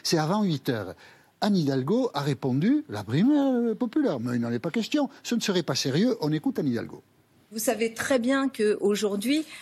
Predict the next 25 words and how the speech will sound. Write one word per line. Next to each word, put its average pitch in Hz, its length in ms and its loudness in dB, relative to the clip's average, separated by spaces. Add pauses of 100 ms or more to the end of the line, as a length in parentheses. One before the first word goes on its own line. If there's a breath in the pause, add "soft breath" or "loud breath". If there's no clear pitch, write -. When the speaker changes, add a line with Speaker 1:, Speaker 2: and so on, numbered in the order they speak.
(160 loud breath)
Speaker 2:
euh, 175 260 2
une 254 240 4
union 247 400 2
qui 190 160 -10
serait 185 500 -2
perçue 240 540 -2 (260 loud breath)
comme 196 160 0
artificielle 196 800 -2
parce - 280 -6
qu'il 247 260 0
y 190 100 0
a 190 60 2
des 175 160 -4
candidats 190 520 2
qui 175 140 -12
depuis 160 280 -10
très 226 260 2
longtemps, 202 420 0 (320 loud breath)
euh, 156 140 4
sont, 190 420 4
euh, 156 120 4
déclarés, 196 580 2 (300 loud breath)
ne 214 180 4
fonctionnerait 262 600 2
pas. 277 240 2